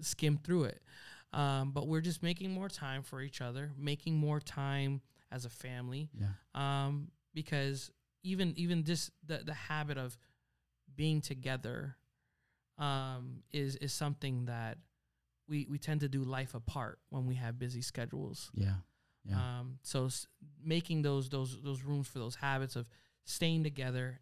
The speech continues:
Speaker 1: and praying with God and
Speaker 2: That's
Speaker 1: talking
Speaker 2: good,
Speaker 1: with
Speaker 2: yeah.
Speaker 1: God and talking with your family.
Speaker 2: Yeah.
Speaker 1: Because, you know, that's, like, probably every single time you, you hear about Jesus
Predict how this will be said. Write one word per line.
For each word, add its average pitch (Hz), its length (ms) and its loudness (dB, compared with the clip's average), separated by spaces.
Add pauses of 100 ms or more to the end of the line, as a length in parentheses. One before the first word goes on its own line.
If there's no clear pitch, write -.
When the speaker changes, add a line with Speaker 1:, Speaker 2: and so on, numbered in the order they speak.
(120)
Speaker 1:
and 123 160 -6
praying 131 360 2
with 117 160 -4
God 120 200 -4
and 104 80 -6
Speaker 2:
That's 113 120 -10
Speaker 1:
talking 98 200 2
Speaker 2:
good, 95 100 -2
Speaker 1:
with 101 160 -4
Speaker 2:
yeah. 107 80 -10
Speaker 1:
God 113 120 -10
and 170 80 -2
talking 233 360 -2
with 240 120 -10
your 220 120 -8
family. 180 480 -2 (160)
Speaker 2:
Yeah. 98 160 2 (100)
Speaker 1:
Because, 143 400 -4 (280)
you 160 100 0
know, 147 260 2 (540)
that's, 160 280 0 (140)
like, 156 240 2
probably 175 360 -2 (360)
every 214 380 2
single 214 280 -4
time 202 380 -2
you, 185 200 -6
you 170 120 -2
hear 180 180 2
about 175 220 0
Jesus 175 500 0